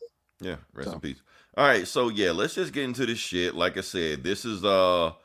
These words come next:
Speaker 1: we saw some stuff this weekend. Well, I think a lot of people saw some stuff this weekend. This was like the, I don't know, the, the nerd geek convergence this week. It never, it, like, happens only one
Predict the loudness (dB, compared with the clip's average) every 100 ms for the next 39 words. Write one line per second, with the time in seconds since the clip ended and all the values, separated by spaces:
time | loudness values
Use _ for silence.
0 | _ _ _ _ _ _ _ -2 0 2
1 | 6 6 6 0 0 2 2 2 -2 0
2 | 0 0 0 2 2 0 0 2 4 2
3 | -2 -6 -4 -4 -6 -8 -8 -8 -10 -8
4 | -6 -4 -4 -6 -4 -2 0 0 0 0
5 | -8 _ _ -4 0 2 2 0 0 -4
6 | -4 -2 0 2 2 -2 -8 -6 -6 -10
7 | _ _ -10 -2 2 2 0 -8 -14 -20
8 | _ _ -8 -4 -4 -2 -4 0 0 2
9 | 0 2 0 0 -2 -2 -6 -4 -4 -6
10 | -8